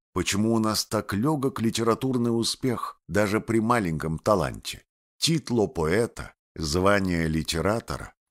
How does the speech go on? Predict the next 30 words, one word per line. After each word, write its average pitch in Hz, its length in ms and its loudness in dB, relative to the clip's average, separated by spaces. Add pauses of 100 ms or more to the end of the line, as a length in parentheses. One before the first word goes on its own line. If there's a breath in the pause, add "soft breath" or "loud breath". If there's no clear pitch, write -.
у 82 80 -2
нас 95 320 0
давно 110 500 2
уже 120 240 2
затмило 113 640 0
мишурой 87 600 2
эполет 98 600 -2 (140)
и 104 100 0
разноцветных 104 920 -2
мундиров. 110 720 -2 (300)
И 90 100 0
вот 123 320 0
почему 85 480 -2
у 87 60 0
нас 95 260 0
в 78 80 -4
особенности 78 960 -4
награждается 98 1040 0
общим 113 440 -2
вниманием 120 640 -2
всякое 117 640 -2
так - 240 -6
называемое 101 680 0
либеральное 98 680 0
направление, 90 800 -2 (140)
даже 92 420 2
и 95 60 2
при 101 180 -2
бедности 107 640 0
таланта, 101 580 0